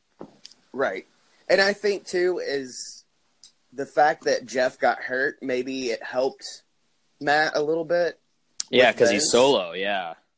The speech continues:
Speaker 1: Because it's like, well, y-, and n-, nothing against Matt, but it's like, you know, maybe if we,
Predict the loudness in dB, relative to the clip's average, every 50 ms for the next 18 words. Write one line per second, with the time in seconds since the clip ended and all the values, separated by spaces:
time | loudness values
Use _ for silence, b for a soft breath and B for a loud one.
0 | _ _ _ _ _ _ _ _ _ _ _ -8 -8 -4 -2 -2 -4 -4 -8 -4
1 | 2 4 4 4 2 2 2 4 4 4 4 2 2 0 -4 -8 -12 -12 -10 -8
2 | -6 -6 -4 -4 -4 -4 -4 -4 -6 -6 -6 -6 -8 -8 -8 -10 -10 -12 -10 -10
3 | -10 -10 -10 -10 -10 -10 -10 -10 -8 -6 -6 -6 -6 _ _ _ _ _ _ _
4 | _ _ _ _ _ _ _ _ _ _ -12 -8 -4 -2 -2 0 0 0 -2 -4
5 | -8 -10 -6 -4 0 0 0 -2 -2 -4 -4 -4 -4 -4 -4 -6 -8 -6 -6 -4
6 | -4 -4 -4 -6 -6 -6 -8 -10 -12 -16